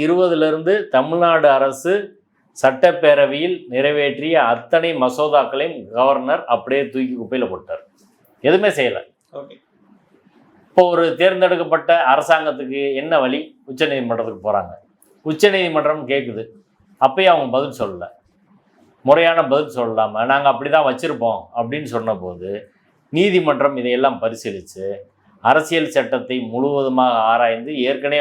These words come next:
Speaker 1: வழங்கப்பட்ட ஆளுநர் அதிகாரம் தொடர்பான எல்லாத்தையும் பரிசீலிச்சு, மிக தெளிவாக ஆளுநர் என்பவர் யார், சட்டப்பேரவை என்பது என்ன, மக்களால் தேர்ந்தெடுக்கப்பட்ட சட்டப்பேரவைக்கு தான் ஒரு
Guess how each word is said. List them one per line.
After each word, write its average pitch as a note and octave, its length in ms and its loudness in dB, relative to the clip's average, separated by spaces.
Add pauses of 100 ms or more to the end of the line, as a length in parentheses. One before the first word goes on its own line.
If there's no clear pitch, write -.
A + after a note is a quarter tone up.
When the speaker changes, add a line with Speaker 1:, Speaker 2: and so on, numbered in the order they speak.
Speaker 1:
வழங்கப்பட்ட B2+ 560 -2
ஆளுநர் B2+ 480 2
அதிகாரம் A#2 380 -4
தொடர்பான A2 420 -4
எல்லாத்தையும் A2+ 560 -6 (180)
பரிசீலிச்சு, A2 600 -8 (480)
மிக A#2 140 0 (160)
தெளிவாக A#2+ 520 0 (500)
ஆளுநர் C#3 480 4
என்பவர் G#2 360 -6
யார், G#2 240 0 (280)
சட்டப்பேரவை B2+ 640 2
என்பது A2 340 -8
என்ன, F2+ 220 -12 (920)
மக்களால் D3+ 540 4
தேர்ந்தெடுக்கப்பட்ட C#3 600 0
சட்டப்பேரவைக்கு C3+ 840 2
தான் E3+ 180 2
ஒரு A#2+ 220 -4